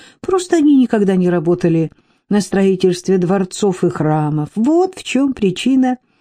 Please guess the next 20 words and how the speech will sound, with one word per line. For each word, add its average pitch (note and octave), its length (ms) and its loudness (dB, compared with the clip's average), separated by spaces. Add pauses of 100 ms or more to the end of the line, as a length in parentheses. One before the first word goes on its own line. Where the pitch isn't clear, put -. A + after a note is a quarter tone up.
(120)
их F3+ 180 0
отсутствия G3 640 -2
в D#3 40 -2
масонских D#3 640 -4
ложах. E3+ 520 -2 (600)
Но A3 200 4
нынче C#4 520 4
вольные G3+ 460 2
каменщики G#3+ 1000 -2 (380)
готовы F3 460 2
принимать A#3 640 2
женщин. D3 800 -2 (460)
Для D#3+ 220 0
них E3+ 220 0
разрабатываются G3 880 0
специальные E3 680 -2
церемониалы». A3 960 0 (1080)
Разговор G3+ 500 0
завязался A#3 680 0
дружеский, B3 1120 0